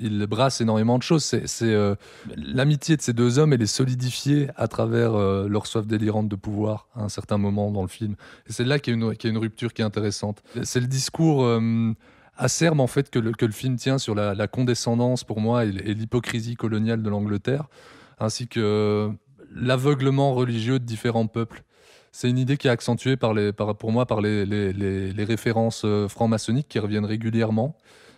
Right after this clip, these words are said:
et qui pourraient démontrer une forme, euh, d'organisation,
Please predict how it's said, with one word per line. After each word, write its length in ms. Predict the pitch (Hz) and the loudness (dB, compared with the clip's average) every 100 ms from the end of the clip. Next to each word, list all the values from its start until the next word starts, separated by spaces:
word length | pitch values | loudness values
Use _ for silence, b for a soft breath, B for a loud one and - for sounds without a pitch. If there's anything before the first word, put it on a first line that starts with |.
| B | B
et 80 | 117 | -10
qui 140 | - | -8
pourraient 280 | 113 113 127 | -6 -2 0
démontrer 480 | 131 120 117 - 135 | 2 2 0 0 0
une 140 | 131 | 0
forme, 380 | 110 - 117 110 | 0 -2 0 2
euh, 260 | 104 98 98 | 2 0 -2
d'organisation, 1120 | 104 107 113 117 120 123 123 120 117 - 127 | -4 -2 0 0 2 2 2 0 -2 -2 0